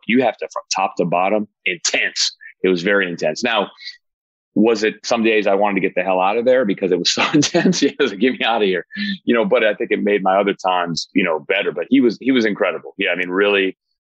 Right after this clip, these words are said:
you know, there's, there's a lot to Coach Knight. And yes, there's been some things, of course, over the years. But, I mean, his preparation for, for the games and just his,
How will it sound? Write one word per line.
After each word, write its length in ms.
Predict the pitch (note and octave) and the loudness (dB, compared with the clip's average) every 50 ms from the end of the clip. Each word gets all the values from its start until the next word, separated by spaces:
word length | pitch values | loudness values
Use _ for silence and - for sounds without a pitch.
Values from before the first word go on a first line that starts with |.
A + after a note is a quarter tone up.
| _ _ _ | _ _ _
you 100 | - F#2 | -2 0
know, 140 | F#2 F2 E2+ | 0 0 2
there's, 240 | F#2 F#2 F2 - - | 2 0 0 -2 -2
there's 180 | G2+ G#2 F#2 | -2 -2 0
a 60 | G2 F#2+ | 0 2
lot 260 | G2 G2+ G#2 - - - | 2 2 0 -2 -2 0
to 120 | G#2+ G#2 | 0 0
Coach 340 | - - A2 G#2 G#2 - - | 2 2 0 0 0 -2 -2
Knight. 260 | A2 A2 A#2 B2 - - _ - | 0 0 0 0 -2 -4 _ -4
And 440 | F#2 F2 F2 E2+ E2+ E2+ E2 E2 F2+ | -2 0 0 0 0 0 0 0 0
yes, 320 | F#2+ F#2+ G2 - - - | 2 2 0 -2 -2 -2
there's 160 | F2 E2+ D#2 D2 | 0 0 0 2
been 180 | - F2 F2 | 0 -2 0
some 240 | - - E2+ D#2+ - - _ _ _ - | 0 0 0 0 0 -4 _ _ _ -2
things, 340 | F2+ F2+ F2+ F2+ F2 E2 F#2 | -2 -2 -2 -2 -2 0 0
of 200 | F2 E2+ - - | 0 0 0 -2
course, 300 | - F2+ F2+ E2+ - F2+ | -2 0 0 0 0 0
over 140 | F2 D#2+ | 0 0
the 100 | D#2 D#2+ | 0 2
years. 240 | E2+ F2+ F#2+ F#2+ E2+ - | 2 2 0 0 0 0
But, 180 | E2+ E2 - - - - - - - - _ - | -2 -2 -2 -4 -10 -16 -16 -14 -16 -10 _ 0
I 40 | F2+ | 0
mean, 160 | F#2 F#2 F2+ | 0 0 2
his 300 | G2 A#2 B2+ C3 A#2 - | 2 2 2 2 0 -2
preparation 760 | - - A#2 G2 - - F2 F2 F2+ F#2+ G2 - G2 D#2+ D#2 - | -2 -2 -2 -2 -2 0 0 0 0 0 0 -2 -4 -6 -6 -4
for, 220 | - D#2 D#2 F#2 - - | -2 -2 -2 -2 -2 -2
for 100 | - F2 | -2 0
the 100 | E2+ E2 | 0 0
games 460 | D2 F2+ F2+ F#2 F#2 G2 G2 F#2 F2 | -2 -2 0 0 0 0 0 0 -2
and 140 | E2+ E2 D#2+ | -2 -2 0
just 240 | F#2 F2+ - - - | 0 0 0 0 0
his, 320 | F2+ E2+ E2 D2+ - - | 2 2 2 0 -4 -10